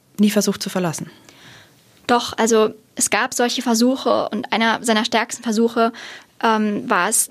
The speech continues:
Speaker 2: nach diesem Gefängnisaufenthalt in die französische Fremdenlegion aufgenommen zu werden. Das ist ein Söldnertrupp und Teil der französischen Armee und da können sich vor allem Nicht-Franzosen bewerben.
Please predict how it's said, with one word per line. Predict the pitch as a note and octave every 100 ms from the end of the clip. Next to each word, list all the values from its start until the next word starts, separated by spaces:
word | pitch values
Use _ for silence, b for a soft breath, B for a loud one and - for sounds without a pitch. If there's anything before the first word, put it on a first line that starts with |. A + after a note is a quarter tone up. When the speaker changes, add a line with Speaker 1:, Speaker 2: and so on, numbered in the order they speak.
| _
Speaker 2:
nach | A3+ A3
diesem | - G#3
Gefängnisaufenthalt | G#3 A#3+ B3 C4 - A3 G#3+ A#3+ A3 A3 - B B B _
in | -
die | A3
französische | A3 A3+ A#3 - A3
Fremdenlegion | G#3+ A#3 A#3 G#3 G3 A3 F#3+
aufgenommen | D3+ F3+ G#3 G3 G3+
zu | A#3+
werden. | G#3 F#3 A3+ B B
Das | -
ist | A3
ein | G#3+ G#3+
Söldnertrupp | G#3+ B3+ B3+ A#3+ - B3+ -
und | A3
Teil | - A3+
der | G#3+
französischen | - G#3+ A3 A3 A3
Armee | - G#3+ A3+ C4+ C#4 B B -
und | A3+
da | A3
können | A#3+ A3+
sich | G#3+
vor | -
allem | - G#3+
Nicht-Franzosen | A3+ A#3 - G#3+ G#3 G3+ G3
bewerben. | F3+ - - G#3+ A#3